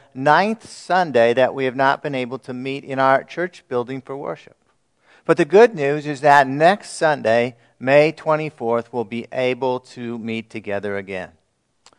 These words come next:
Last Friday, the Saint Louis County guidelines came out that allow our church to begin meeting again, just as other businesses are beginning to open up beginning on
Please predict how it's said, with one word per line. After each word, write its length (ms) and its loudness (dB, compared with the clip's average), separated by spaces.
Last 340 4
Friday, 360 4
the 120 -6
Saint 320 -8
Louis 300 -4
County 300 -4
guidelines 520 2
came 280 -8
out 240 -2
that 120 -2
allow 380 2
our 320 -2
church 480 -12
to 80 -16
begin 420 -2
meeting 420 -4
again, 520 -8
just 240 -12
as 140 -10
other 240 0
businesses 600 -8
are 80 -4
beginning 540 -8
to 100 -10
open 340 -4
up 380 -4
beginning 540 -8
on 440 -4